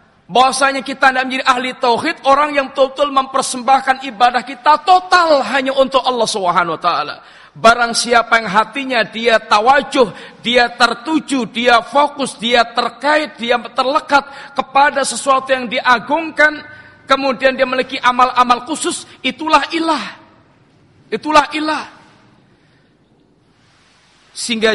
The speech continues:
jin bisa menjadi ilah, malaikat bisa menjadi ilah, nabi bisa menjadi ilah, mayit bisa menjadi ilah, tempat-tempat keramat bisa menjadi ilah.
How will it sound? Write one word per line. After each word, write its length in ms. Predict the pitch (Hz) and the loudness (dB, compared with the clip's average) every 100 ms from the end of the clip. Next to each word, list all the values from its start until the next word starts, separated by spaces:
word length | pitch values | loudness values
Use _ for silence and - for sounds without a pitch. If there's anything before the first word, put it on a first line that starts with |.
| 214 | 0
jin 240 | 240 233 | 0 0
bisa 160 | 220 233 | -2 -2
menjadi 320 | 214 202 214 | -2 -2 -4
ilah, 480 | 226 226 220 214 - - - _ _ _ | -4 0 0 0 -6 -18 -20 _ _ _
malaikat 480 | 202 226 233 233 233 | -2 0 0 -2 -4
bisa 80 | 220 | -4
menjadi 220 | 208 220 233 | -4 -6 -4
ilah, 320 | 233 226 226 202 - - - - - _ - | 0 2 2 -2 -8 -20 -20 -20 -20 _ -8
nabi 340 | 214 233 240 247 | 0 0 0 -6
bisa 80 | 226 | -4
menjadi 300 | 233 220 226 240 | -4 -2 -4 -4
ilah, 320 | 240 233 226 214 - - - - - | 2 4 4 2 -6 -18 -20 -20 -8
mayit 400 | 190 240 247 233 | 0 0 0 -6
bisa 240 | 208 240 233 | -6 -6 -4
menjadi 240 | 220 233 240 247 | -4 -4 -4 0
ilah, 320 | 233 226 220 - - - - _ _ _ _ _ _ _ _ 247 | 2 2 0 -6 -18 -20 -20 _ _ _ _ _ _ _ _ -4
tempat-tempat 480 | 247 247 247 240 | -2 0 0 -2
keramat 320 | - 254 254 233 | 0 0 0 -2
bisa 80 | |
menjadi 320 | 247 220 240 247 | -4 -4 -6 -4
ilah. 340 | 262 240 233 | 0 2 2